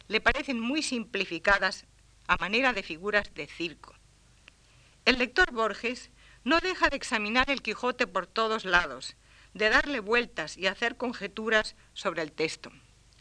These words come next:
Le inquieta que Don Quijote, en la segunda parte de la novela, pueda llegar a ser lector de su propia novela, y a partir de esa conclusión afirma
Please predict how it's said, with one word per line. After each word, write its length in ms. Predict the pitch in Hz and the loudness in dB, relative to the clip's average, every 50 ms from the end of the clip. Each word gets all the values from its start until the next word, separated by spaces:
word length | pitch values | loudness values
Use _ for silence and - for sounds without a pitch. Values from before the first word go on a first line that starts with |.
| - - _ - - - - - - - - - | -20 -20 _ -20 -20 -20 -20 -20 -20 -20 -18 -2
Le 100 | - - | 0 2
inquieta 540 | 254 240 233 240 - 339 349 - - 262 262 | 2 2 2 2 2 2 2 2 2 0 0
que 180 | 226 214 240 214 | 2 0 -2 -2
Don 160 | 202 208 208 | -2 -4 -4
Quijote, 640 | - 214 196 - - 254 247 - - 170 180 196 - _ _ _ _ _ _ _ _ | -6 -8 -6 -2 -2 -2 -2 0 -2 -4 -6 -6 -10 _ _ _ _ _ _ _ _
en 140 | - 196 208 | -2 0 2
la 100 | 196 190 | 2 2
segunda 400 | 202 190 190 202 285 320 311 311 | 0 0 -2 0 0 2 2 2
parte 380 | - - 254 240 247 - - 226 | 2 2 0 0 0 -2 -10 -10
de 100 | 175 190 | -6 -4
la 120 | 185 175 | -2 -2
novela, 480 | 170 165 165 175 185 185 190 185 180 180 - - - - - _ - - - - - - - _ | -2 -2 -2 -2 -2 0 0 -2 -2 -4 -8 -18 -20 -20 -20 _ -20 -20 -20 -20 -20 -20 -20 _
pueda 260 | - - 320 330 339 | 2 4 4 6 4
llegar 360 | 311 294 226 220 220 247 247 226 | 4 2 2 2 4 4 4 2
a 80 | 202 | 0
ser 300 | - - 240 240 226 208 - | -2 -4 -4 -4 -4 -6 -8
lector 640 | - 196 180 180 175 - _ - 262 269 254 220 | -6 -6 -6 -6 -6 -4 _ 2 2 2 2 -2
de 100 | 208 196 | -8 -12
su 160 | 175 - 165 | -14 -14 -12
propia 340 | - - 175 190 180 202 196 | -4 -2 -2 -2 0 0 -2
novela, 480 | 180 165 151 160 185 180 151 - - - - - - - - - - - _ - | -2 -2 -2 -2 -2 -2 -4 -6 -8 -10 -16 -20 -20 -20 -20 -20 -20 -20 _ 2
y 100 | - 208 | 6 6
a 60 | 220 | 6
partir 540 | 214 - 220 202 - - - 330 294 - - | 6 4 2 -2 0 0 2 2 2 0 -4
de 160 | - 185 208 | -6 -4 -2
esa 220 | 247 - 226 190 - | -2 -2 -2 -4 -4
conclusión 680 | 185 175 - 160 151 143 - 180 185 190 185 185 - _ _ _ - _ _ _ - - | -6 -8 -8 -10 -12 -10 -6 -2 -2 -2 -2 -4 -8 _ _ _ -20 _ _ _ -2 0
afirma 640 | 175 - - - 247 254 294 277 269 262 262 254 | 0 0 0 0 0 0 2 4 4 4 4 2